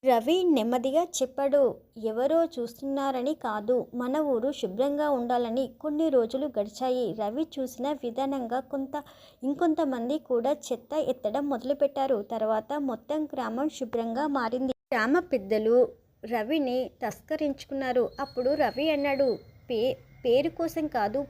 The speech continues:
పని కోసం మార్పు రావాలి. అప్పుడే అందరికీ అర్థమవుతుంది. నిశ్శబ్దంగా చేసిన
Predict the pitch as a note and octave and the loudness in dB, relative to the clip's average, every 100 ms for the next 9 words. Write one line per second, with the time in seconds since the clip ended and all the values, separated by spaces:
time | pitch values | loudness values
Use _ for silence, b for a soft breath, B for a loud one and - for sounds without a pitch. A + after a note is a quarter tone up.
0 | - A3 C4 D#4 C#4+ C#4+ D4 - - A#3 | -6 -6 -4 -2 -2 -2 -4 -6 -10 -8
1 | G#3 A#3 - C#4 A#3+ A#3 A#3+ A#3+ - A#3+ | -6 -8 -6 0 0 2 0 0 -4 -8
2 | - B3 D4 - B3+ A#3 A3 A3+ D#4 C4+ | -8 0 2 0 -6 -6 -6 -4 -4 -4
3 | A3 B3 C#4 C#4 C#4 C4 A#3 A3+ A3+ C4 | -6 -6 -6 -4 -4 -4 -6 -8 -8 -8
4 | - C#4 C4+ C4+ E4 - - - - B3+ | -6 -6 -4 -4 -6 -8 -20 -20 -8 -4
5 | A#3+ B3+ B3+ C#4+ | -4 -4 -4 -6